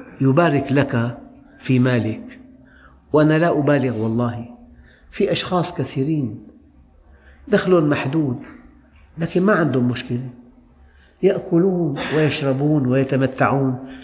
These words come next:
لكن بذخ ما في، إتلاف للمال ما في، هدر ما في، هيك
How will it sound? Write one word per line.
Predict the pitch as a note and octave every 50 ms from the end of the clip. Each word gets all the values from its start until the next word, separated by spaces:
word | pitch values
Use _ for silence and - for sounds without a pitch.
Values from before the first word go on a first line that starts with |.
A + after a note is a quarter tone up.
| -
لكن | A#3 G#3+ - G3 F#3 F3
بذخ | G3+ G3 G3 F#3 - G3
ما | G3 G3 E3+
في، | - - B2+ - - - - - - - _ - - - - _ _ _ _ _ - _ _ _ - - _ _ - _ - _ - - _ _ _ - - - -
إتلاف | - - - - G3+ G#3+ G#3 - - D#3+
للمال | D#3+ D#3 D3 D3 D#3+ F3+ F3+ E3 C#3 B2
ما | C3 D3 D#3
في، | B2+ - - G#2+ G2 - - - - - - - - - _ _ _ -
هدر | - A3+ F3 F#3+ F#3 D3+ C3+
ما | B2+ C#3+ D3 C#3 C3
في، | - - - G2 - - - - - - - - - - - - - - _ _ _ _ _ -
هيك | D3+ F3 F3+ F3+ - D#3 C#3 A#2+ -